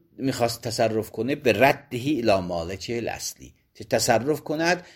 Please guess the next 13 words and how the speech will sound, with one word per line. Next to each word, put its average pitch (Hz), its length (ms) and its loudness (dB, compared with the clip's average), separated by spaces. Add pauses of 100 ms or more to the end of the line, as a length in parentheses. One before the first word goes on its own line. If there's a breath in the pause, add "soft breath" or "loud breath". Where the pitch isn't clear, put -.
(200 loud breath)
بتونه 131 380 -2
اینو 110 220 -2
برگردونه 139 760 2
به 139 120 0
مالک 107 500 0
قبلیش. 80 840 -4
مالک 87 420 -8
اصلی 123 240 -10
منظور 95 320 -4
مالک 92 380 -8
قبلیش، 65 600 -10
اینو 220 220 -2
نمیتونه. 175 640 -2